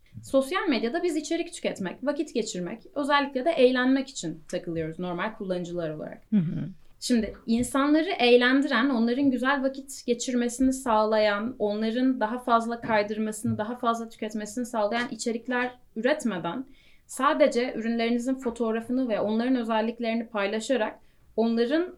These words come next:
Speaker 1: dikkatini çekmeniz çok zor. Çünkü özellikle markalar artık kullanıcıların dikkatini çekmek için sosyal medyada diğer markalarla değil, içerik üreticilerle mücadele halinde. Çünkü ben diyorum ki, "Neden gidip en sevdiğim işte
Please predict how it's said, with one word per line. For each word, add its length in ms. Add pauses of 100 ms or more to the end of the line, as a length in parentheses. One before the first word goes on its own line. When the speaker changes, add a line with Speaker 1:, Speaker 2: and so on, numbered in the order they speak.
(160)
Speaker 1:
dikkatini 480
çekmeniz 640
çok 220
zor. 200
Çünkü 200
özellikle 500
markalar 580
artık 480 (380)
kullanıcıların 760
dikkatini 360
çekmek 360
için 160
sosyal 420
medyada 640
diğer 260
markalarla 760
değil, 320 (260)
içerik 340
üreticilerle 580
mücadele 480
halinde. 560 (320)
Çünkü 260
ben 220
diyorum 200
ki, 260 (280)
"Neden 380
gidip 220
en 160
sevdiğim 720
işte 480